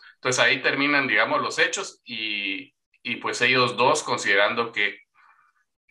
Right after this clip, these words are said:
piensan que se violaron sus derechos humanos, presentan una petición ante la, ante la Comisión Interamericana de Derechos Humanos en, en Washington, D C. Como ustedes saben, pues el sistema interamericano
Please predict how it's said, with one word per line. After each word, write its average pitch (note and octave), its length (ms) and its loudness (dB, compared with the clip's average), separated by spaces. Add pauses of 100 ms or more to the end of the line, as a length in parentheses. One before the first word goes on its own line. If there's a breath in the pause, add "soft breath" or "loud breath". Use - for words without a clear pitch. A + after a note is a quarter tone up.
(160)
piensan B2+ 340 0
que B2+ 60 -10
se A#2 140 -2
violaron G#2+ 340 2
sus A#2 160 -8
derechos A2 320 -2
humanos, C3 280 2
presentan G#2 500 -2
una G#2+ 180 2
petición F#2 460 -2
ante G2+ 280 0
la, D2 300 -2 (180)
ante F2 300 -6
la D#2 200 2
Comisión E2+ 380 -4
Interamericana F2 680 0
de E2+ 120 2
Derechos - 320 -4
Humanos F2+ 440 -2
en, D2 320 -8 (540 soft breath)
en E2+ 200 -6
Washington, F#2 520 0
D F#2+ 100 0
C. E3 200 2
Como A#2 160 0
ustedes G#2 240 0
saben, A#2+ 460 2
pues - 180 -16
el F#2 80 -14
sistema G2 360 -2
interamericano F#2 1080 0